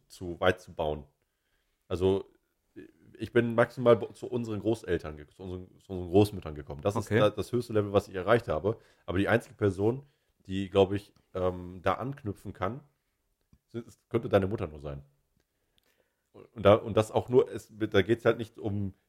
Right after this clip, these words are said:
Speaker 1: genaue Tage, sondern
Speaker 2: Mhm.
Speaker 1: irgendwann so, okay, aus welcher, also zumindest aus, aus, aus der,
Speaker 2: Aber
Speaker 1: aus
Speaker 2: eigentlich
Speaker 1: dieser
Speaker 2: gibt,
Speaker 1: Ecke.
Speaker 2: gibt's doch genug Möglichkeiten im Netz oder
Speaker 1: Da, das hab ich
Speaker 2: sowas
Speaker 1: ja.
Speaker 2: in der Art,
Speaker 1: Das
Speaker 2: ne?
Speaker 1: kann auch nur verknüpfen, wenn du Leute kennst.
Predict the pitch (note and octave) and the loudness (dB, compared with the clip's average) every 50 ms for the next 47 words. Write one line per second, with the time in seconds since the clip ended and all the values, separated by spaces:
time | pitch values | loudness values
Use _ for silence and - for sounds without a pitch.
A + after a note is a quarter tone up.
0 | _ _ _ - F#2 E2+ F#2+ G2 G2+ F#2+ - - - G2+ A2 A#2+ A2+ G2 F#2+ A2 | _ _ _ -6 0 4 6 8 8 8 6 4 -6 -6 -4 -4 -2 -2 -4 -4
1 | - _ _ _ _ - G#2+ G2+ F#2+ F2+ F2 F2+ G2 F#2+ F2+ F2+ G2 G2 - - | -6 _ _ _ _ 0 2 2 2 4 4 4 4 4 4 0 -4 -4 0 4
2 | G2 G2 - - _ _ _ _ _ _ _ - G2+ - G#2 G2+ - G2+ F#2+ F#2 | 4 4 4 2 _ _ _ _ _ _ _ -18 -6 0 0 0 0 0 -4 -4
3 | F#2 F2+ F#2 F#2+ F2+ F2+ - - G#2 G#2+ G#2+ G#2 - - G#2 - - _ - G2+ | -2 2 2 2 2 2 -2 -8 -4 -4 -4 -2 -4 -6 -8 -8 -8 _ -12 -12
4 | - - - G2+ - - G2+ F#2 F#2 F2+ F#2+ F#2+ G2 F2 G2 G#2 A#2 D3 A#2+ G#2+ | -10 -8 -8 -6 0 4 6 6 8 8 8 8 6 6 4 4 4 4 4 4
5 | A2 G2 C#2 - E2 D#2 - - A2+ A2+ - - - C3+ C3 C3 A#2+ - _ - | 2 2 0 -2 -4 -6 -6 -10 -14 -14 -14 -4 2 4 4 4 2 0 _ 0
6 | B2 A#2+ A#2+ C3 C3 B2+ - - - - - _ _ - F#2 F#2+ A2 G#2+ - A2+ | 2 2 4 4 2 0 -2 -8 -20 -20 -20 _ _ -8 -6 -4 -4 -4 -6 -10
7 | G#2+ - - G#2+ G#2 F#2+ G2 G2+ F#2+ F#2+ A#2 C3 - - - _ - F#2 F#2 F#2+ | -10 -4 -2 0 0 0 0 -2 0 0 0 -2 -4 -8 -18 _ -4 0 2 4
8 | F#2 F#2 F#2 F2+ F2+ F2+ F2+ F2+ F2+ E2+ F2+ - - A#2 A2+ - - - - G#2+ | 4 4 4 4 2 0 0 -2 -4 -6 -8 -8 -4 -4 -4 -4 -6 -6 -2 0
9 | A#2+ - G2 G2 F#2 E2+ E2 - F#2+ D#2+ E2 E2+ E2+ G2 F2+ F#2 G2 A2 B2+ B2 | 0 2 4 6 6 4 4 0 -8 -8 -6 -4 -2 -2 0 0 2 2 2 2
10 | G#2+ A2+ A2 G#2 G#2+ - - A#2+ C#3 C#3 - G#2 G2+ G2+ G2+ G2 G2 A2 A#2 - | 2 0 -2 -4 -6 -8 -6 -6 -6 -4 -2 -2 0 0 0 2 4 4 2 2
11 | - - A2+ A2 G#2+ - - _ | 0 0 0 0 0 -2 -8 _